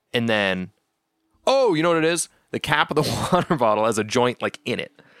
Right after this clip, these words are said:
So you light the joint, cap the water bottle, and then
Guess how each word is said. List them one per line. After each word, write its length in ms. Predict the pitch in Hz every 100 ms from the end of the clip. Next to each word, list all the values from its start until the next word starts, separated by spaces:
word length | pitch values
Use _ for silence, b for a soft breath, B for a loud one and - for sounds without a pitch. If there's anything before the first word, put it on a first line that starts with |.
| B
So 100 | -
you 120 | 123 117
light 220 | 131 143
the 80 | 117
joint, 380 | 110 98 90 - _ _ _ _ _ _ _ _ _ _ _
cap 260 | 151 120 -
the 60 |
water 240 | 110 104 101
bottle, 260 | 87 90
and 160 | 104 110
then 200 | 101 95